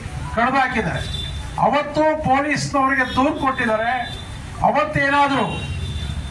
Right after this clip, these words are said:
ಪೊಲೀಸ್ ಇಲಾಖೆಯ ಮುಖ್ಯಸ್ಥರು ಇದನ್ನ ಪರಿಗಣಿಸಿ ಸರಿಯಾಗಿ ಇನ್ವೆಸ್ಟಿಗೇಷನ್ ಮಾಡಿ ಆ ತಪ್ಪಿತಸ್ಥ ಆರೋಪಿಯನ್ನ ಬಂಧಿಸಿ ಜೈಲಿಗಟ್ಟಿ ಅವನ ಮೇಲೆ ಕ್ರಮ ವಹಿಸಿದ್ರೆ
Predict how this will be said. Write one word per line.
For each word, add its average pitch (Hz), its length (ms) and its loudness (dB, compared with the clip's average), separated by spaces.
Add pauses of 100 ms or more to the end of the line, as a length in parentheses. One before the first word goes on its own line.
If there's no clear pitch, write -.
(260)
ಪೊಲೀಸ್ 285 420 2
ಇಲಾಖೆಯ 269 480 4 (200)
ಮುಖ್ಯಸ್ಥರು 269 800 0 (800)
ಇದನ್ನ 277 260 4 (1400)
ಪರಿಗಣಿಸಿ 285 600 2
ಸರಿಯಾಗಿ 262 880 2
ಇನ್ವೆಸ್ಟಿಗೇಷನ್ 269 800 0
ಮಾಡಿ 233 520 2 (640)
ಆ 240 160 6
ತಪ್ಪಿತಸ್ಥ 254 640 2
ಆರೋಪಿಯನ್ನ 262 720 4 (120)
ಬಂಧಿಸಿ 277 420 0
ಜೈಲಿಗಟ್ಟಿ 262 920 0 (440)
ಅವನ 254 280 4
ಮೇಲೆ 277 220 2
ಕ್ರಮ 262 280 2 (140)
ವಹಿಸಿದ್ರೆ 269 880 0